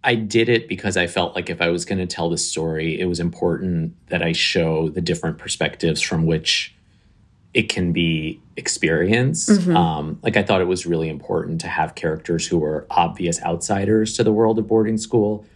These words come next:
Speaker 1: and at least one that was an obvious insider to the world of boarding school, so much of the book is about exploring the way that different privileges can shield us from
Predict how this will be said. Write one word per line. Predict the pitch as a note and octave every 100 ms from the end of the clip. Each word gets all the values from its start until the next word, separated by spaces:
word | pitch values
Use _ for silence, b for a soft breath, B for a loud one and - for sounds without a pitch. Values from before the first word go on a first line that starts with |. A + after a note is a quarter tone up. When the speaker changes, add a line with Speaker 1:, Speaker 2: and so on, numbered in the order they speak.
| B B -
Speaker 1:
and | F2 E2 D#2+ D2
at | - G2+
least | F2+ F#2 F2+ -
one | E2+ E2
that | E2 E2
was | F2
an | E2+
obvious | D#2 D2+ C2 -
insider | A#2+ A#2 G#2+ G#2 G2+ G#2 G2+ G2
to | G2
the | G2+
world | G2 G#2 G2+
of | G2
boarding | G#2+ G#2 G#2
school, | - - G2+ F#2+ F#2+ b b b b b
so | - G#2
much | F#2+ F2
of | G2
the | E2+
book | E2 E2
is | E2
about | D#2 D2+ D2+ D2 - - _ _ _ _ _ _ - _ - - - -
exploring | - - - F#2 F2 F2+ E2+ E2+ E2+
the | D#2
way | D#2 D#2
that | D2 D2 - - -
different | - F2+ - E2+
privileges | - F2 E2+ E2 E2 E2+ D#2 -
can | - D#2 D2
shield | - D#2+ D2+ D2+
us | D#2 - -
from | - - D2 C#2+ C#2+ -